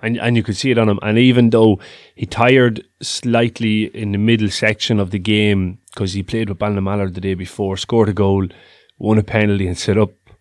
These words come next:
a third goal, got man of the match actually, um, in their top of the table win, I think it was.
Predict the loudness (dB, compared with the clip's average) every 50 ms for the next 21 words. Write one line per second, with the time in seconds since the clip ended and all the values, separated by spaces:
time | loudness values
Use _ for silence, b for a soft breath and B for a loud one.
0 | _ -10 -10 -8 -2 2 4 6 6 6 4 2 2 2 2 2 0 0 0 0
1 | 0 2 4 4 4 4 2 2 2 2 0 -2 -4 -6 -8 -8 -8 -8 -10 -10
2 | B B B B B B B B -10 -8 -8 -8 -8 -8 -6 -6 -6 -4 -2 0
3 | 0 0 0 -4 -4 -2 0 0 2 2 0 -2 -2 0 0 0 2 2 0 -2
4 | -4 -6 -8 -6 -6 -6 -8 -8 -8